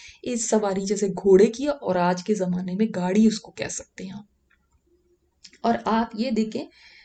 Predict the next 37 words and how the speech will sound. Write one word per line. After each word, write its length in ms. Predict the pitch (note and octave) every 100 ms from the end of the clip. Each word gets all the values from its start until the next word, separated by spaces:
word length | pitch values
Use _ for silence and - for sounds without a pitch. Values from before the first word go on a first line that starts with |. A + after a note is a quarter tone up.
| _ -
अ, 360 | - G3+ G#3 G3+
कि 520 | G#3+ B3 C4+ C#4 C#4 - _ _ _ G#3+
ज़रूरी 540 | G#3 A3 B3+ C#4 D4
नहीं 120 | G4+
है 60 | G#4
सारी 320 | - A#3+ C#4+
मोहब्बतें 420 | D#4 A#3+ C#4+ F4
सबके 540 | E4 C4+ C#4 G4 F#4+ G4
दिल 220 | C4+ A#3
के 100 | C4
अंदर 260 | B3+ C4+ -
एक 320 | A3+ A3+ A3 G3
बराबर 380 | F3+ F3 F3+
हों। 120 | F3+ - - - -
किसी 180 | A#3+
के 120 | B3 B3
लिए 140 | B3
कौन 340 | B3 A3 A#3
सी 220 | A3+ A#3+ A#3
चीज़ 200 | A#3 G3+
ज़्यादा 300 | F#3+ F#3+ G#3+
है, 60 |
किसी 240 | G#3 G#3 F#3+
के 100 | G3+
लिए 120 | G3+ - _ -
मसलन 260 | G3+ G#3+ G#3+
है, 60 |
कोई 140 | G#3+ G#3+
औरत 260 | F#3 G3+ G#3
है 60 |
वो 80 | G#3+
कहती 260 | G#3 G3 A3+
है 80 |
कि 100 | A3+
नहीं 300 | A3 A3 A3
मुझे 240 | G3+ G3+ G#3
तो 280 | G#3 G3+